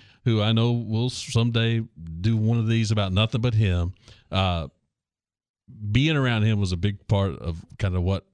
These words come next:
he, I, that's the, where I learned the most about being the sort of alum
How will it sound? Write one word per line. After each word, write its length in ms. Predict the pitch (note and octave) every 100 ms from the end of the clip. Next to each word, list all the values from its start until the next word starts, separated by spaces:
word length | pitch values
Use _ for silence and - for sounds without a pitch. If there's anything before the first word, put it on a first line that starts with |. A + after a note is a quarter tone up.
| _ _ G#2 - - _ _ _
he, 460 | - - A2 A2+
I, 200 | - B2+
that's 320 | - B2 C3 -
the, 100 | C3
where 180 | C3
I 100 | C3+
learned 280 | C3+ C3 B2
the 60 | G#2+
most 320 | G#2+ A2 -
about 340 | G2 F#2 E2
being 380 | F2 G2+ G2+ F#2
the 240 | F2+ E2 E2 - _
sort 320 | - - A#2+
of 80 | G#2+
alum 560 | F#2+ F2+ G2 E2+ E2